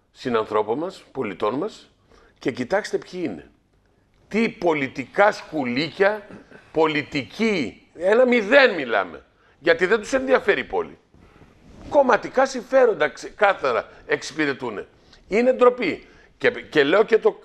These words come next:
και, και το εξής. Πήγαμε δύο-τρεις φορές να ξεκινήσουμε το έργο, ήρθαν, μας σταματήσαμε. Δεσμευτήκαμε όλη η δημοτική ομάδα, και στην εισαγγελία, αλλά και στη, στο Συμβούλιο Επικρατείας, να,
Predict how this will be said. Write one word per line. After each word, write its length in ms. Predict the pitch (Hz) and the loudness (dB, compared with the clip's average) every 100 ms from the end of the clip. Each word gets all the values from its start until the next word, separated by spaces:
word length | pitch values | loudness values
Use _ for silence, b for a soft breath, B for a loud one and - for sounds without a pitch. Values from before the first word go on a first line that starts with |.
| 151 | -12
και, 140 | 143 196 | -6 -6
και 120 | 151 | -4
το 120 | - | -2
εξής. 460 | 185 - 170 - - _ _ _ _ _ _ _ _ _ _ - | -2 0 -4 -4 -14 _ _ _ _ _ _ _ _ _ _ -6
Πήγαμε 380 | 202 208 196 170 | -2 0 2 0
δύο-τρεις 420 | 147 196 143 180 | 0 -2 -2 -6
φορές 520 | - 147 165 185 - b b b b | 0 2 2 0 -8 b b b b
να 120 | 143 | -4
ξεκινήσουμε 580 | 143 139 151 170 147 156 | -2 -4 -4 -6 -4 -6
το 140 | 131 151 | 2 2
έργο, 240 | 170 151 | 2 0
ήρθαν, 220 | 160 160 | -4 -4
μας 100 | 156 | -4
σταματήσαμε. 680 | - 139 127 139 101 80 - b b b | -4 -2 -2 -6 -8 -8 -12 b b b
Δεσμευτήκαμε 1040 | - 113 120 123 117 170 180 139 107 87 - _ _ _ | -6 -2 0 -2 -2 -4 0 0 0 -6 -8 _ _ _
όλη 300 | - 180 185 | 0 2 2
η 40 | 131 | -2
δημοτική 440 | 107 98 - - | -4 -6 -6 -6
ομάδα, 440 | 92 92 87 139 170 _ b b _ _ - | -4 -4 -4 -8 -12 _ b b _ _ -4
και 140 | 196 | -4
στην 200 | - 139 | -2 -6
εισαγγελία, 580 | 127 127 113 110 113 104 | -6 -4 -4 -4 0 0
αλλά 140 | 98 | 0
και 160 | 92 151 | -2 -6
στη, 300 | 143 123 104 | -8 -12 -14
στο 140 | 90 95 | -12 -10
Συμβούλιο 380 | 104 95 98 | -8 -6 -6
Επικρατείας, 640 | 85 - 87 78 98 160 - B B B - | -8 -8 -8 -4 -6 -6 -12 B B B -6
να, 420 | 139 170 123 | 0 0 0